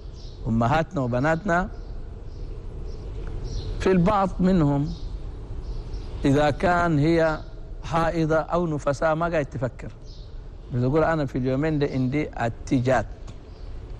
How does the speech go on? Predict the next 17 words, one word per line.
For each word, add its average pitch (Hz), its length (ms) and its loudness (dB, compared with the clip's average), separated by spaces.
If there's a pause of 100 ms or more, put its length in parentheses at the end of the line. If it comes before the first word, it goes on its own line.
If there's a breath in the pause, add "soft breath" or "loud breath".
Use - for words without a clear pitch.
(400)
لا، 135 240 2 (1000)
الشريعة 139 360 2
بتقول 135 320 2
إذا 120 240 4
كان 139 240 0
عادتك 127 500 0
دي 156 260 4 (800)
بتجي 135 380 2
بالليل 143 560 2
وبتنقطع 139 640 0
بالليل 127 440 2
والنهار 139 460 0
شيء 214 580 -2
كما 143 260 0
بيجي 139 280 -2
إلا 175 160 2
الليل، 113 260 0